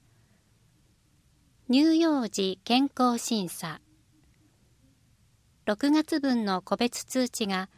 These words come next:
まだ届いていない人は連絡してください。四ヶ月時健康診査。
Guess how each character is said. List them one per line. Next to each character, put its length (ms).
ま 160
だ 100
届 360
い 40
て 120
い 100
な 160
い 80
人 240
は 240
連 180
絡 240
し 80
て 100
く 100
だ 140
さ 220
い。 120
四 260
ヶ 160
月 320
時 180
健 320
康 220
診 300
査。 320